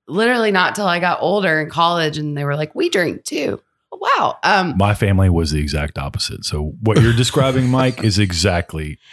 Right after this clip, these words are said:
Speaker 2: how I grew up.
Speaker 1: I, yeah, I didn't grow up like that. We, um,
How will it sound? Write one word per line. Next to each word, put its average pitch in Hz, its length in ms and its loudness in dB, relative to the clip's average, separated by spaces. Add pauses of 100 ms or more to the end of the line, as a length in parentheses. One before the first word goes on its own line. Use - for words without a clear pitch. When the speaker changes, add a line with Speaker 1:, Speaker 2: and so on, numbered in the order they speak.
(200)
Speaker 2:
how 90 180 -2
I 82 140 -2
grew 71 180 -8
up. - 60 -2
Speaker 1:
I, 180 100 0
yeah, 175 260 0
I 190 120 2
didn't 226 220 0
grow 175 220 2
up 170 180 0
like 156 240 -2
that. 135 400 0
We, 185 500 0
um, 139 540 0